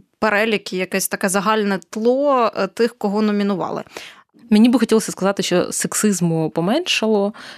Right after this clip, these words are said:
Speaker 2: е, від цього би я би тіл-, тільки раділа, але насправді сексизму, можливо, не те, що побільшало, але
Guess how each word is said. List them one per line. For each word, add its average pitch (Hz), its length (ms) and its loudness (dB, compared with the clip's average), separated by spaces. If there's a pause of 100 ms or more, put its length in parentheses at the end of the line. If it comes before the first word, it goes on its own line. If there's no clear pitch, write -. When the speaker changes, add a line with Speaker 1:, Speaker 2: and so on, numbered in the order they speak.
(120)
Speaker 2:
е, 160 240 -4
від 156 160 -8
цього 180 240 0
би 165 80 -2
я 170 160 0
би 156 120 -4
тіл-, 170 320 -2
тільки 175 340 -2
раділа, 185 440 0
але 175 120 -2
насправді 165 840 -4
сексизму, 175 880 0 (260)
можливо, 202 300 2
не 202 100 4
те, 214 80 -2
що - 140 -4
побільшало, 202 720 0
але 202 420 0